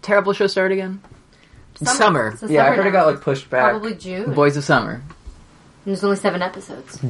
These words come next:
Speaker 1: Good.
Speaker 3: Yep.
Speaker 1: Oh! Our segment.
Speaker 3: Our segment.
Speaker 1: Uh, the spoiler segment.
Speaker 3: Oh, yeah, yeah, yeah.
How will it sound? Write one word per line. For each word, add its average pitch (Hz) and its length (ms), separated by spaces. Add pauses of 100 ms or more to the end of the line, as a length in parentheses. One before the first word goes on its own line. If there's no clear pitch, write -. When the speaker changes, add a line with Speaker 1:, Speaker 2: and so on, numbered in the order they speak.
Speaker 1:
Good. 123 400
Speaker 3:
Yep. 127 240 (160)
Speaker 1:
Oh! 622 280 (460)
Our 156 100
segment. 170 440 (600)
Speaker 3:
Our - 60
segment. 127 440 (140)
Speaker 1:
Uh, 147 260
the 135 100
spoiler 202 340
segment. 107 420 (340)
Speaker 3:
Oh, 220 200
yeah, 202 100 (100)
yeah, 202 220
yeah. 131 160